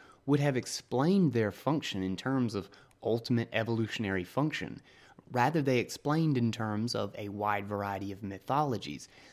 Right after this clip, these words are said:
that served more as proximate motivators of behavior than as theories of ultimate purpose or origin. Direct evidence for trade in food has long since decayed.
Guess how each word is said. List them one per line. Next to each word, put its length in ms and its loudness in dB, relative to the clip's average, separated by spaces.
that 160 0
served 360 0
more 300 -2
as 160 -6
proximate 680 -4
motivators 680 0
of 160 -8
behavior 680 -2
than 140 0
as 220 0
theories 500 0
of 200 -4
ultimate 540 -4
purpose 540 -2
or 260 -2
origin. 600 0
Direct 580 4
evidence 520 2
for 160 -2
trade 460 0
in 140 2
food 360 0
has 240 -4
long 380 0
since 400 -2
decayed. 720 -6